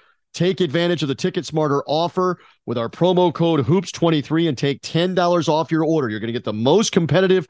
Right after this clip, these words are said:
prices on the secondary market. Your purchase is one hundred percent guaranteed and safe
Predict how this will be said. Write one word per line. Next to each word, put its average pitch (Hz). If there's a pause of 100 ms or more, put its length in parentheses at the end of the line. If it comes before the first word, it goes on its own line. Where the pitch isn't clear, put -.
(240)
prices 165
on 139
the 117
secondary 180
market. 156 (300)
Your 117
purchase 190
is 147
one 117
hundred 170
percent 175
guaranteed 143
and 120
safe 185